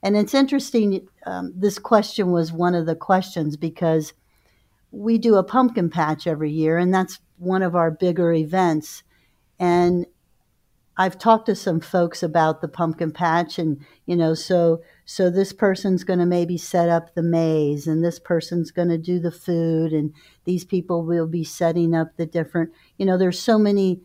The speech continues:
things that need to be preliminary done before the,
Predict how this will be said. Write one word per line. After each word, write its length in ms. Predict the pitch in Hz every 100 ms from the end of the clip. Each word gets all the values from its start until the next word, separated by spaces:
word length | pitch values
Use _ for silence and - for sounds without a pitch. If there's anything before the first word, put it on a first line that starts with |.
| _ _ -
things 300 | 208 196 190
that 180 | 175 165
need 220 | 180 175
to 80 | 175
be 540 | 170 170 165 160 151 _ _ _ _ _ -
preliminary 840 | 190 170 175 185 175 170 165 160
done 360 | 147 160 160 160
before 420 | 151 - 165 160
the, 300 | 156 151